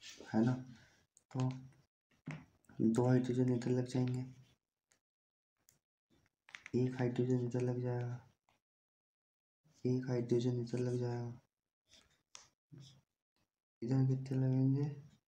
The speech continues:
एक। यहाँ equal to, यहाँ double bond है, यहाँ double bond है। यहाँ double bond है, यहाँ और यहाँ, है ना, यहाँ लग जाएगा एक, एक hydrogen यहाँ लग जाएगा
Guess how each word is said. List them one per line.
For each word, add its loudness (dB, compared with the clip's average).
एक। 0
यहाँ 2
equal 4
to, 0
यहाँ 4
double 2
bond -2
है, -2
यहाँ -4
double -4
bond -6
है। -6
यहाँ -4
double -4
bond -4
है, -2
यहाँ -2
और -8
यहाँ, -14
है -4
ना, 2
यहाँ 0
लग -2
जाएगा -2
एक, -2
एक 0
hydrogen -2
यहाँ -4
लग -4
जाएगा -6